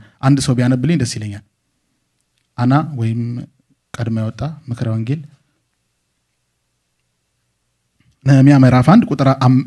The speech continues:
ከአምስት እስከ አስራ አንድ ነህምያ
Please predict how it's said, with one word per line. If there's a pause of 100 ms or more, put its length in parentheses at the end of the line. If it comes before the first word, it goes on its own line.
ከአምስት
እስከ
አስራ
አንድ (2500)
ነህምያ